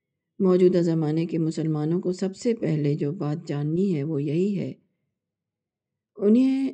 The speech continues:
اپنے بارے میں اس حقیقت کو جاننا ہے کہ وہ تاریخ کے آغاز میں ہیں، وہ تاریخ کے اختتام میں نہیں ہیں۔ جو شخص راستے کے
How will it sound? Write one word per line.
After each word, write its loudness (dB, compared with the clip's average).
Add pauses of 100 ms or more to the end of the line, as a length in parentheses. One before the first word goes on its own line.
(160)
اپنے -4
بارے -2
میں -2 (160)
اس -10
حقیقت 0
کو -4
جاننا -4
ہے -2 (580)
کہ 2
وہ 2
تاریخ 0
کے -2
آغاز -2
میں 0
ہیں، -6 (760)
وہ 2
تاریخ 0
کے -2
اختتام -4
میں 0
نہیں -2
ہیں۔ -12 (680)
جو 0
شخص -6
راستے -2
کے -2